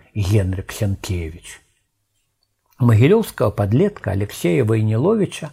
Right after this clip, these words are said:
адправілі ў высылку, калі той меў усяго чатырнаццаць гадоў. У Сібір ён ішоў пад канвоем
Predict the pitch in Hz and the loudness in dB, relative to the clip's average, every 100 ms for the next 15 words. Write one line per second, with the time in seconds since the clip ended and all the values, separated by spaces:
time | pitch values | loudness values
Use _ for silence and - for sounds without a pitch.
0 | - 117 113 - 156 196 175 131 110 123 | -6 -4 -2 2 4 6 4 4 4 4
1 | 196 - 135 113 117 - 117 135 - 240 | 2 2 -2 -2 -6 -2 0 0 2 2
2 | 208 131 185 170 - 107 98 139 - 113 | 2 2 0 -2 -4 -2 0 0 -2 -2
3 | 101 104 110 110 110 98 101 98 95 82 | -2 0 -2 -2 -4 0 0 0 -4 -6
4 | - _ _ _ 135 - 135 151 226 - | -14 _ _ _ 0 2 2 4 2 -2
5 | - 139 185 185 - 226 180 - 139 120 | 0 4 6 6 6 4 4 0 2 4
6 | 110 170 196 180 | 6 6 6 4